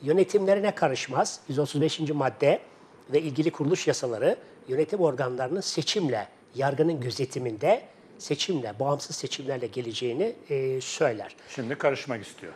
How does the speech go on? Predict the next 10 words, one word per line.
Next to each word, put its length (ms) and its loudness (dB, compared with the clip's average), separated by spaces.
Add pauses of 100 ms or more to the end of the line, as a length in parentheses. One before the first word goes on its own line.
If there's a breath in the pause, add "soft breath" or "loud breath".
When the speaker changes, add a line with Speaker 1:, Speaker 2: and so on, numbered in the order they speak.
Speaker 1:
Ha, 280 6
şimdi, 540 4
e, 280 4
bunlar 380 6
dünyanın 500 2
her 280 6
yerinde 680 4
tektirler. 960 -4 (1160)
Örneğin 360 6
Florida'da, 800 6